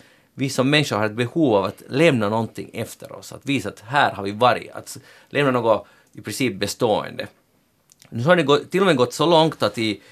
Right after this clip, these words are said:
Skuleskogens nationalpark så förbjöds det, för där var,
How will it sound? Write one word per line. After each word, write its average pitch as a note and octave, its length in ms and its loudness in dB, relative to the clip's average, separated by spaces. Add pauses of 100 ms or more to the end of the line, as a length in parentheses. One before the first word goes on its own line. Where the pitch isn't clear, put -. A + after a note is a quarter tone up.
(280)
Skuleskogens C#3 960 2
nationalpark A#2+ 840 0
så A#2 140 -10
förbjöds C3+ 840 -2
det, F#2 240 -8
för B2+ 100 0
där E3 280 2
var, C3 220 0